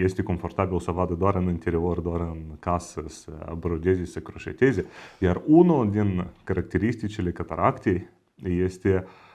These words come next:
uh, dezvoltarea unei vederi bune de aproape la oamenii în vârstă. Al doilea moment, am un debut de cataractă, nu am nevoie să, să o operez, să o tratez, să-i atrag atenție.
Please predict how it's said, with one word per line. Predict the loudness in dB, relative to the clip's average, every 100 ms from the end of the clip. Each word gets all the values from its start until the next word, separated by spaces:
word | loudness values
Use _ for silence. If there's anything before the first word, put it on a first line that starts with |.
| _ _
uh, | -4 0 2
dezvoltarea | 0 0 -2 0 2 4 4 2
unei | 2 2
vederi | 2 4 2
bune | 2 2 4 6 4
de | 2
aproape | 0 -2 -4 -2 2 4 4 2 0 -2
la | -2
oamenii | 0 2 0 0 0
în | 0 -2
vârstă. | -4 -4 -8 -16 -20 _ _ _ _ _ _ _ _ _ _ _ -16 -16 -18 -2
Al | 2 6
doilea | 8 8 8 6 6 6 4 4 2 0 -2 -4 -8 0
moment, | 4 4 4 2 0 -4 -20 _ 0
am | 2 4
un | 2
debut | 2 2
de | 2
cataractă, | 0 0 -2 -2
nu | -2
am | 0
nevoie | 0 0 0 -2
să, | -4 -8 -8 -6 -10 -12 -14 -12 -12
să | -8 -2
o | 0
operez, | 0 -2 -2 -2
să | -4 -6
o | -6
tratez, | -6 -12 0 0 0
să-i | -6
atrag | -8 0 0
atenție. | 0 4 4 4 0